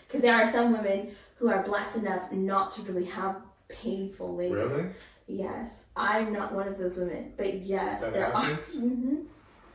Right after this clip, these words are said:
Speaker 1: I had
Speaker 2: Yeah.
Speaker 1: a classmate in nursing school. Uh, she had twins, and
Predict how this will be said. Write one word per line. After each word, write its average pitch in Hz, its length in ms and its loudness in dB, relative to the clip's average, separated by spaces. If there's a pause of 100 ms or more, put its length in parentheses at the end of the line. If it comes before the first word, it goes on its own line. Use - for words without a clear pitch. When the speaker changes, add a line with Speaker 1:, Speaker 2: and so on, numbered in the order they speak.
(320)
Speaker 1:
I 226 60 0
had 240 220 6
Speaker 2:
Yeah. 220 140 4
Speaker 1:
a 214 60 2
classmate 226 600 0
in 214 100 -2
nursing 233 280 -4
school. 185 420 -2 (440)
Uh, 190 260 -6
she 233 160 -6
had 202 160 0
twins, 220 400 -2
and 185 760 -8